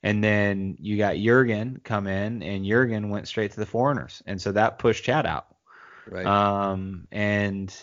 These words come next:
Speaker 1: and then a-, as, uh,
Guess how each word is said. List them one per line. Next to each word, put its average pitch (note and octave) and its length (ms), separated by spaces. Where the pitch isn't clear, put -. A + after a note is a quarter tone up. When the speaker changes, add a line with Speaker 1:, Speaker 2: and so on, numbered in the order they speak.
Speaker 1:
and G2+ 220
then G#2 420
a-, G2+ 480
as, G2 200
uh, G2 340